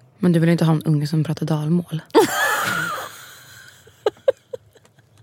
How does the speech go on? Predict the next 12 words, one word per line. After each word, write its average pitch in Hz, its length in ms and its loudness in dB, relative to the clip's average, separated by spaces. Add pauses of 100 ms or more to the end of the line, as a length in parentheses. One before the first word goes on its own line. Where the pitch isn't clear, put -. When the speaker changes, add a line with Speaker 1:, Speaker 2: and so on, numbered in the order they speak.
(500)
Speaker 2:
Men 233 280 2
nu 233 180 0
känner 294 200 4
jag 214 60 4
att 196 80 -4
jag 185 40 2
inte 175 120 0
hade 180 120 0
förtroende 202 560 2
för 180 100 -2
den 170 320 0
kliniken 160 600 -4